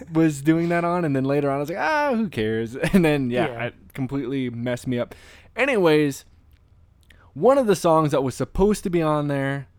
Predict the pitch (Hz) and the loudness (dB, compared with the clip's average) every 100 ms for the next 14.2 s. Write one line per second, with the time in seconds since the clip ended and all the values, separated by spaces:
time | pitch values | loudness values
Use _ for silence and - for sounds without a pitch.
0 | _ _ - 131 127 107 117 117 120 - | _ _ -6 -4 -2 -2 -2 0 -2 -4
1 | 117 156 220 208 185 156 131 123 120 - | -6 -4 -2 -2 0 0 0 -2 -6 -8
2 | 113 107 113 110 104 - _ _ _ _ | -8 -8 -8 -8 -8 -12 _ _ _ _
3 | _ _ 113 143 214 214 190 175 156 143 | _ _ -2 2 4 6 8 6 4 2
4 | 139 131 117 113 - - 160 151 147 - | 0 -2 -4 -6 -10 -4 0 0 -2 -8
5 | - 123 113 107 104 98 - _ _ 113 | -8 -6 -4 -6 -8 -12 -20 _ _ 0
6 | 139 170 - 151 - 139 131 120 107 117 | 2 2 0 -4 -2 -2 0 -2 -2 -4
7 | 110 104 101 - - 120 120 107 113 - | -4 -4 -6 -10 -10 -10 -8 -6 -6 -2
8 | 165 160 147 110 120 113 117 110 107 _ | -2 0 -2 -2 -2 -2 -4 -4 -8 _
9 | _ 117 135 147 131 120 117 107 101 _ | _ -2 2 4 4 2 0 -2 -8 _
10 | 120 113 123 113 104 98 92 - - 165 | -8 -8 -6 -8 -8 -12 -16 -20 -12 -6
11 | 170 - 247 185 156 143 - 160 156 139 | -6 -6 -6 -4 -4 -6 -4 -4 -4 -6
12 | 131 185 - 175 156 156 135 - 156 156 | -6 -8 -4 -4 -4 -4 -6 -8 -8 -8
13 | 143 139 151 - 175 180 277 143 190 - | -10 -14 -16 -16 -6 -2 -2 -2 -4 -4
14 | 180 | -6